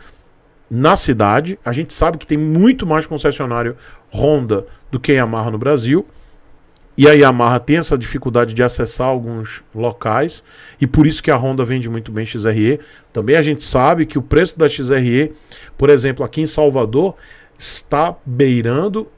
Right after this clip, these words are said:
os trinta e sete mil, tá? Entre trinta e cinco e trinta e sete. Não estou brincando. Não tô brincando. Tá quase preço de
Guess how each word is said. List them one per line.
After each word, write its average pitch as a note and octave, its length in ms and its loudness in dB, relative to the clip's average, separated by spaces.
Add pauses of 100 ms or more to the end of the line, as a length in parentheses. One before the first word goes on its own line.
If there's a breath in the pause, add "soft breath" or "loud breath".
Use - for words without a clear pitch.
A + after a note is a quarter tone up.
os C#3+ 220 -10
trinta G#3 480 -4
e G3 60 -2
sete - 400 -6
mil, C3+ 340 -2 (100)
tá? B2+ 140 -8
Entre C3 260 -10
trinta B2 320 -6
e A2+ 60 -2
cinco E3 300 -8
e - 20 -20
trinta F#3+ 300 -8
e - 20 -6
sete. B2 420 -4 (200)
Não E3 260 -2
estou - 260 -8
brincando. A2 600 -12 (760)
Não E3 140 -6
tô F3+ 100 -8
brincando. C#3+ 320 -10 (220 loud breath)
Tá D#3 80 -6
quase G#3 400 0
preço F3 420 -4
de F3 300 -8